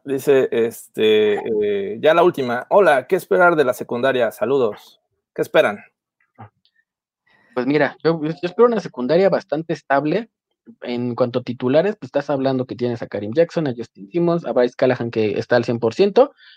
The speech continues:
Speaker 2: y tienes a A J Bouye, ¿no? Súmale ese, un pass rusher o un pass rush con Bradley Chubb, Von Miller, Jurel Casey y el, y Shelby Harris, que lo hizo muy bien de defensive end.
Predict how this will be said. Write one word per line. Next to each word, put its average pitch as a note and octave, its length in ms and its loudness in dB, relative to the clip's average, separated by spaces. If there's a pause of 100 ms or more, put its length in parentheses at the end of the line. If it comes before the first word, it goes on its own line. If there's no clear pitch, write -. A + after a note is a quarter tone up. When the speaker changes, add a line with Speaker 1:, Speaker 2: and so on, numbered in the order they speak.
(140)
Speaker 2:
y F#3+ 180 -4
tienes F3 360 2
a F3+ 380 6
A E3+ 40 0
J C#3+ 320 2
Bouye, G#2+ 400 -4 (400)
¿no? E3 240 -8
Súmale E3 680 4
ese, C#3+ 260 0
un D3+ 220 -4
pass D3 260 2
rusher C#3 420 2 (160)
o C#3+ 120 2
un D3+ 120 -2
pass D3+ 140 2
rush C#3 240 2 (300)
con G#2+ 160 -8
Bradley C#3 280 2
Chubb, C3 300 0 (140)
Von C3 200 2
Miller, B2 320 0 (140)
Jurel B2 320 -2
Casey B2+ 520 -4
y G#2+ 360 -6
el, G#2 180 -4 (220)
y A2+ 160 -8
Shelby C#3 420 2
Harris, C3 280 2
que - 160 -20
lo A2+ 80 6
hizo B2+ 160 0
muy B2 140 4
bien B2 140 4
de A2+ 80 0
defensive A2+ 400 0
end. G#3 100 0